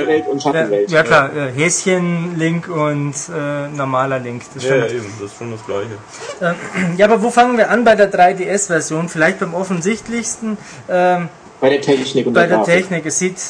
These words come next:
Speaker 3: ja, äh, anders aus. Es ist ja nicht einfach nur ein drei D Stempel drauf und noch, äh, der Schieberegler unterstützt. Da wurde ja sehr viel mehr gemacht. Da du's länger gespielt hast als ich, übergebe ich dir mal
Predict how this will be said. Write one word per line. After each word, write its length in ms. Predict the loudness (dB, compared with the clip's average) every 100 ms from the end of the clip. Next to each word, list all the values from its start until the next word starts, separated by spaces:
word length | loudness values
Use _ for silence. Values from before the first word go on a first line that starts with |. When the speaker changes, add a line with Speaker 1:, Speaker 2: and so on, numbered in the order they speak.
| 2
Speaker 3:
ja, 600 | 4 6 4 2 0 0
äh, 40 |
anders 380 | 0 0 0 0
aus. 280 | -2 0 0
Es 120 | -4
ist 140 | -4 -4
ja 100 | -4
nicht 160 | -2
einfach 280 | -4 -4 -6
nur 100 | -4
ein 80 | -4
drei 200 | 0 0
D 160 | -2 -6
Stempel 440 | -2 -2 0 -4
drauf 440 | 0 2 2 -2 -8
und 380 | -4 -2 -2 -6 -8
noch, 340 | -4 -4 -4
äh, 240 | -8 -8 -6 -6
der 120 | -6
Schieberegler 600 | -4 -2 -2 -2 -2 -4
unterstützt. 680 | -4 -6 -6 -8 -8 -8 -6
Da 100 | -2
wurde 180 | 2 4
ja 120 | 4
sehr 200 | 4 0
viel 140 | 0
mehr 240 | 0 2 2
gemacht. 380 | 4 4 4 0 -8 -8 0
Da 120 | 0
du's 220 | 2 -2
länger 240 | 0 2 2
gespielt 480 | 0 -4 -4 -4 -4
hast 260 | 0 0 -2 -8
als 180 | -6
ich, 320 | -2 -2 -4 -10
übergebe 580 | -4 -4 -4 -6 -6
ich 140 | -6 -12 -8
dir 100 | -4
mal 260 | -2 -4